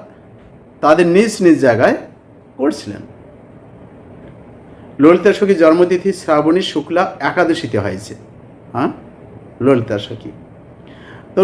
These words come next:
ললিতা সখীর এই রাধারানীর কায়বুহ হচ্ছেন এই অষ্টসখীবৃন্দ। তো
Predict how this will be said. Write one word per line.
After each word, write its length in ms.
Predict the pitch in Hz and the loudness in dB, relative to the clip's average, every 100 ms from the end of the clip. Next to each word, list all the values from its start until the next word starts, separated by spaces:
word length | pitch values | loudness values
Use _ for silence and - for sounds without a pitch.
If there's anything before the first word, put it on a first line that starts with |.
| 180 | 4
ললিতা 300 | 196 190 208 | 4 4 0
সখীর 440 | 220 220 220 190 - - - _ - | 0 0 2 2 0 -10 -20 _ 0
এই 80 | 180 156 | 2 4
রাধারানীর 580 | 143 185 208 220 233 226 - _ _ - - | 2 2 2 2 2 -2 -12 _ _ -20 -6
কায়বুহ 480 | 151 175 202 196 202 156 135 - - - _ - - - | 0 4 4 4 2 2 0 -2 -8 -20 _ -20 -16 -6
হচ্ছেন 340 | 139 - 214 277 - | -4 2 2 2 -2
এই 80 | 151 165 - | -2 -2 -4
অষ্টসখীবৃন্দ। 760 | 131 - 113 107 101 101 101 95 - - - - - - - - - - - - | -6 -8 -10 -12 -10 -10 -10 -12 -14 -20 -20 -20 -20 -20 -20 -20 -20 -20 -20 -20
তো 60 | - | 0